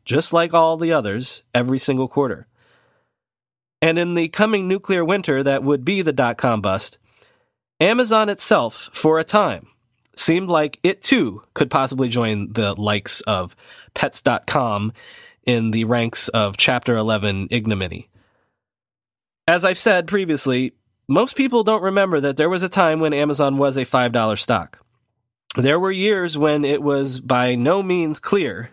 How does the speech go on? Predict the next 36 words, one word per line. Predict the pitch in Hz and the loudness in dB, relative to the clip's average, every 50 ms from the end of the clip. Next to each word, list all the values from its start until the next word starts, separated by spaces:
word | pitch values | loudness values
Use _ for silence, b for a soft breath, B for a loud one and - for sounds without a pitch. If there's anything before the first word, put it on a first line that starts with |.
| _ - | _ -2
that | 127 127 123 | 0 0 0
Jeff | 123 127 156 165 151 | 2 2 2 2 2
Bezos's | 139 156 156 156 147 147 147 135 - 143 123 | 0 0 0 0 0 -2 -2 -2 -2 -4 -2
wild | 127 123 123 147 180 190 190 156 | 0 2 2 4 4 2 2 2
bets | 165 143 123 110 - - - - B B B B B B B B B B B B - | 0 -2 -2 -4 -8 -10 -10 -12 B B B B B B B B B B B B -2
and | 123 127 127 127 127 | -2 0 0 -2 -2
his | 117 143 127 123 123 | -2 -2 -2 -2 -2
get | 120 147 185 - 160 | 0 0 0 0 0
big | 165 175 165 151 | -2 -2 -2 -2
fast | - - 165 165 160 - - | 0 2 2 2 2 0 0
religion | 156 151 147 156 156 135 135 123 110 104 | -2 0 0 0 -2 0 -2 -2 -2 -2
and | 98 113 113 113 | -2 -2 -2 0
his | 113 127 123 120 113 120 - | 0 0 -2 -2 -4 -4 0
unshakable | 127 143 156 165 151 - - - 156 170 170 175 165 151 156 147 139 | 0 0 0 0 0 0 2 2 2 0 0 -2 0 0 0 0 -2
faith | - - 190 180 147 131 - - - - _ b b b b b b b b | 0 0 2 2 2 -2 -4 -10 -18 -20 _ b b b b b b b b
in | b 131 139 135 | b 0 0 2
e-commerce | 135 147 151 - - 165 165 160 143 123 113 - - 120 | 2 0 0 0 0 0 0 0 0 -2 -4 -2 -2 0
as | 110 110 110 | 0 0 0
a | 117 110 110 110 | 0 0 0 0
new, | 107 117 127 143 151 147 139 135 135 131 - | 0 0 2 2 2 2 0 0 -2 -4 -6
better | - 120 139 147 147 139 | -2 0 2 2 2 2
model | 131 131 143 147 135 113 101 98 104 104 b b b b b b b b b b b b b _ | 2 2 2 2 2 0 -2 -2 -4 -6 b b b b b b b b b b b b b _
would | 127 147 165 | 2 2 4
actually | 185 196 196 - 196 180 165 | 4 2 0 0 0 0 0
pay | - 175 175 185 | 2 2 2 4
off. | 208 180 - - - _ _ _ _ _ _ _ _ _ _ _ _ _ _ _ _ | 2 2 0 -4 -14 _ _ _ _ _ _ _ _ _ _ _ _ _ _ _ _
In | - 151 160 | -2 -2 2
fact, | - 226 208 196 - - _ _ _ _ _ _ _ _ _ | 2 2 2 2 -2 -10 _ _ _ _ _ _ _ _ _
it's | 165 170 - | 0 2 2
a | 196 202 | 0 0
little | 226 254 294 302 | 2 0 0 2
known | 269 247 233 226 | 2 2 2 2
story | 208 - - 226 220 208 190 | -2 0 0 2 2 2 0
that | 170 165 151 135 131 | 0 -2 -2 0 0
Bezos | 139 156 185 208 202 208 196 - | 0 0 0 0 0 -2 -2 0
himself, | - 175 165 - - 165 156 151 147 - - - - | -2 -2 -2 2 2 2 2 2 0 -4 -12 -14 -16